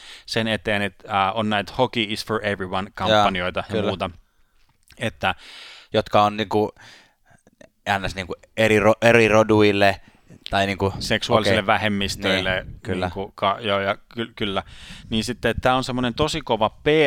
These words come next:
Speaker 1: R-kolaus niinku N H L-jääkiekolle, ehkä vähän koko jääkiekolle siinä samassa, vaikka nämä tapahtumat ei varsinaisesti tapahtunut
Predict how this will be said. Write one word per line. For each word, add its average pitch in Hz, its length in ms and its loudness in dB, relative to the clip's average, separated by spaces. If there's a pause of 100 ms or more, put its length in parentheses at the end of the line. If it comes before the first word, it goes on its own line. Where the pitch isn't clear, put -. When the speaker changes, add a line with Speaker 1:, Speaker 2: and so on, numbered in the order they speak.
(100)
Speaker 1:
R-kolaus 98 720 -2
niinku 92 320 -10
N 117 320 -2
H 143 60 -8 (180)
L-jääkiekolle, 139 680 -2 (640)
ehkä 113 280 -8
vähän 101 260 -4
koko 110 320 2
jääkiekolle 147 640 -2
siinä 139 280 -4
samassa, 135 380 -4
vaikka 113 220 -2
nämä 107 220 0
tapahtumat 110 500 -4
ei 104 120 -4
varsinaisesti 104 380 -6
tapahtunut 95 500 -10